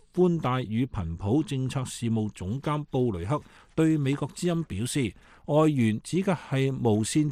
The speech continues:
嘅入網，簡稱為R A M，設備係有線到無線嘅過渡。佢話呢個係新無線網絡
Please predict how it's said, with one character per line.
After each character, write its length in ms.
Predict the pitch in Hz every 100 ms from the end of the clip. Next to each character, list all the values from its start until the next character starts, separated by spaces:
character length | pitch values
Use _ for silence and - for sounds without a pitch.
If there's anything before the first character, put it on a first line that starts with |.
| -
嘅 160 | 143 135
入 100 | 135 123
網， 240 | 113 131 - -
簡 160 | 110 135
稱 160 | 196
為 220 | 160 87 -
R 200 | 143 151 143
A 140 | 147
M， 300 | 143 143 135 85 _ -
設 160 | -
備 280 | 208 151 147
係 200 | 123 143
有 260 | 139 110 135
線 340 | - 139 139 -
到 80 | 143
無 320 | 135 107 85
線 220 | - 123
嘅 120 | 117
過 220 | 117 120 113
渡。 240 | 107 85 - _ -
佢 80 | 147
話 240 | 147 143 -
呢 100 | 220
個 120 | 208
係 220 | 175 143 131
新 300 | - 214 170
無 120 | 85
線 240 | - 135
網 200 | 117 113
絡 100 | 123